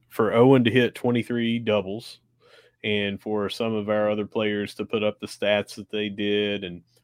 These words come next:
this first year, and again, we don't have, until next year, we don't have a facility really to practice at. Um,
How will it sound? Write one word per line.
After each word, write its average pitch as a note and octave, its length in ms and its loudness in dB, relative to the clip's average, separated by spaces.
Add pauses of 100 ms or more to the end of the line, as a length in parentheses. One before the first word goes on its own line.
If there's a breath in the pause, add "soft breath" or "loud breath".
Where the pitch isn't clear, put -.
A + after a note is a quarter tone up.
(180)
this G2 160 -6
first A2 400 0
year, G#2 320 0
and G#2+ 220 -2
again, G#2+ 520 2 (220)
we A2 100 -8
don't A#2 360 -4
have, A2 540 2 (260)
until G#2 280 -4
next G#2 320 -4
year, G#2+ 400 -4 (720)
we G#2+ 100 -2
don't A#2+ 180 0
have B2+ 160 0
a A2+ 80 -4
facility C3 640 -2
really A2+ 300 -2
to G2+ 80 -6
practice A#2+ 560 -2
at. F2 240 -12 (920)
Um, F#2 460 -2